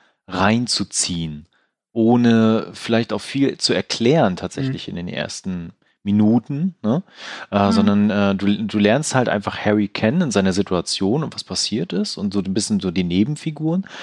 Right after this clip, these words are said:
Speaker 1: und begleitest ihn ja selber auch in dieser Reise, weil er einfach auch selber ja nix weiß, also ka-, gar nicht weiß, was für ein Schicksal er hat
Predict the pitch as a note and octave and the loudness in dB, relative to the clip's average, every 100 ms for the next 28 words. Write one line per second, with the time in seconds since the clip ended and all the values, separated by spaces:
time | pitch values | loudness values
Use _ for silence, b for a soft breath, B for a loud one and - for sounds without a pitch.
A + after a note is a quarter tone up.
0 | B B A2+ G2 G2+ G#2 A2 E3+ D3+ - | B B -2 0 0 2 2 2 0 -4
1 | - B2 A#2+ G#2+ F#2+ F#2 G#2 D3 A#2+ G2 | -4 -2 2 2 0 0 2 2 2 0
2 | - C#3 D3 - A2+ B2 B2+ A#2 G2+ G2+ | 2 0 0 -4 -4 -4 -2 0 0 0
3 | G#2 C#3+ D#3+ D#3+ F#3 G#3+ b b b A2 | 2 2 2 2 2 0 b b b 0
4 | A#2 G#2 B2+ B2+ - A2+ - C3+ F#3+ B2 | 2 2 0 -2 -2 -4 0 2 4 2
5 | F#2 F#2 - - G#2 C3+ B2 G3 - - | 2 -2 -4 -2 0 2 2 0 -4 -12
6 | _ _ - G#2+ G2 A#2+ - A2+ A2+ A#2 | _ _ -6 -4 -2 -2 -2 0 0 0
7 | - A2 A#2+ C3 G#2 - F#2+ - - - | -4 0 0 0 -2 -4 -4 -4 -4 -2
8 | E2+ D#2+ F#2+ - | 0 0 0 -4